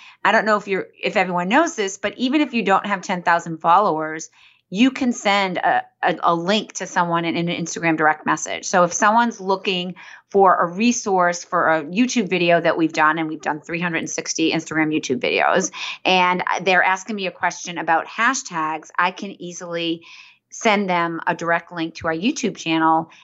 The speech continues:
and that nurtures that relationship. That makes them feel like, "Wow, that was so nice. She, she sent me that, and now I understand how to solve this problem I was having." And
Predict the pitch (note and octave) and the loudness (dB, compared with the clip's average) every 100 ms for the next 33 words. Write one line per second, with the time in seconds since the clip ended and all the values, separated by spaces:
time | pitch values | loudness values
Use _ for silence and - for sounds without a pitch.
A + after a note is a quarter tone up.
0 | _ F#3 F3+ - F#3 G3+ F#3+ F3 F3 - | _ 0 0 2 2 2 0 -2 -4 -6
1 | D#3+ D#3+ - D#3 E3 D#3 D#3 - D#3 - | -8 -8 -2 0 0 -4 -8 -10 -10 -8
2 | - _ - F3+ F#3 G3 - F3+ F3+ E3+ | -10 _ 0 4 6 4 -2 -6 -6 -10
3 | E3 E3 D#3+ D#3+ D#3+ D#3+ - E3+ F3 - | -10 -6 -4 -2 -2 -2 2 4 2 0
4 | F#3 F3 F3 G#3+ A#3 B3+ - - D3 _ | -6 -8 -6 -2 0 0 -4 -12 -20 _
5 | - D#3+ E3 D#3 F3 F#3 F#3+ G3+ E3+ E3+ | -16 -10 -6 -6 -2 2 2 2 -4 -10
6 | - - _ - E3+ F3 F3+ F3+ E3+ - | -16 -20 _ -8 0 2 2 0 -6 -6
7 | E3+ E3+ F#3+ F3 F3 E3 - - E3 E3+ | -6 -6 -8 -6 -4 -2 -4 2 2 2
8 | - E3 - E3 D#3+ G3 G#3 A3 A3+ G#3 | -4 -10 0 2 2 2 0 0 -2 -2
9 | G#3 A3+ A3+ - E3+ E3+ E3+ | -2 -4 -6 -4 -4 -4 -6